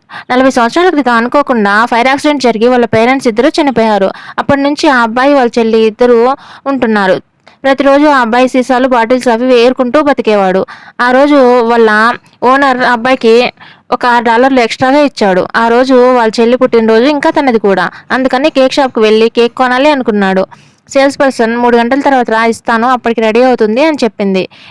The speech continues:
ఇంకోవైపు వాళ్ళ చెల్లి భోజనం సిద్ధం చేసి తన అన్నయ్య కోసం ఎదురు చూస్తూ ఉంది. తను ఒక ప్లేట్ నిండా స్టీమ్డ్ బన్స్ తయారు చేసి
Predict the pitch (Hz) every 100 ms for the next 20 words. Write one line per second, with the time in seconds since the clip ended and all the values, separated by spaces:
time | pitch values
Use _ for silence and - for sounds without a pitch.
0 | - 254 254 233 247 262 247 247 233 214
1 | 233 254 247 226 240 277 277 220 247 233
2 | 208 226 233 226 226 233 247 240 269 269
3 | 240 - 233 - 277 285 240 190 - -
4 | - _ - 247 247 247 233 233 233 226
5 | 233 247 277 262 247 254 233 233 - 240
6 | 226 - 208 - 220 233